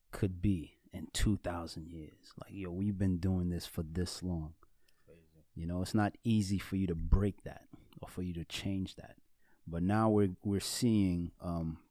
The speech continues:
Speaker 1: God intervening, and he's gonna take a man and he's gonna say, "Listen, I'm gonna give you my culture, right? And your, my, the culture that I'm gonna give you is gonna be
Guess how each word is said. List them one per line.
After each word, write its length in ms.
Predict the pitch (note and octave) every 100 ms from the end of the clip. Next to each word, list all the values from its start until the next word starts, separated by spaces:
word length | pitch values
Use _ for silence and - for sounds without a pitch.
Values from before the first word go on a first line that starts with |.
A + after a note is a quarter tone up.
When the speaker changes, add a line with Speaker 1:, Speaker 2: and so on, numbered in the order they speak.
| -
Speaker 1:
God 400 | E2+ G2 F#2+ F2
intervening, 760 | E2 F#2 - F#2 F2 F2 E2+ E2+ - _ _ _
and 140 | E2 D#2+
he's 140 | F2+
gonna 180 | F#2 F2+
take 260 | - F#2+ E2+
a 40 |
man 360 | F2 F2+ F#2+ F2+
and 100 | E2+
he's 160 | E2+ E2
gonna 140 | E2+
say, 140 | - E2+
"Listen, 280 | F2+ F2 -
I'm 160 | F#2 G2+
gonna 160 | G2+ F2+
give 300 | F#2 F2 E2
you 100 | E2+
my 380 | E2+ F2+ F2+ F2
culture, 520 | - E2 D#2+ - - - _ _ _ _ _ _ _ _ _ -
right? 240 | F2 F2+ - _ -
And 240 | F2 E2 -
your, 280 | F#2 F#2 G#2+
my, 300 | F2+ G2 G#2+
the 180 | A2 F#2
culture 300 | - C#3+ E3+
that 80 | D3+
I'm 160 | C#3
gonna 100 | B2+
give 240 | A2 A#2 C3
you 100 | C#3+
is 160 | G#2 G2
gonna 160 | G#2+
be 180 | F#2 G2